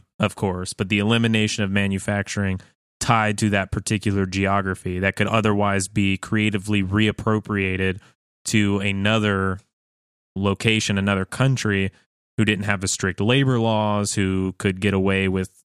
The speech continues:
hiring, you know, younger people and therefore not have nearly the social benefits or the working conditions could be worse, so they could essentially,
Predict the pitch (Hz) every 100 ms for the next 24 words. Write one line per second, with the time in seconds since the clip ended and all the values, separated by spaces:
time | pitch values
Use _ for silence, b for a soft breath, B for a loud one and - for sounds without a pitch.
0 | _ 104 101 98 95 92 95 92 - 98
1 | 92 92 95 92 95 - 131 117 117 107
2 | 101 95 95 - 98 92 b b _ _
3 | 120 107 107 101 101 101 101 92 92 104
4 | 95 98 101 127 117 117 107 - 95 92
5 | 113 110 110 107 101 101 - 101 98 -
6 | 95 98 92 98 95 95 b b _ _
7 | 107 107 104 110 104 120 113 - 110 104
8 | 98 98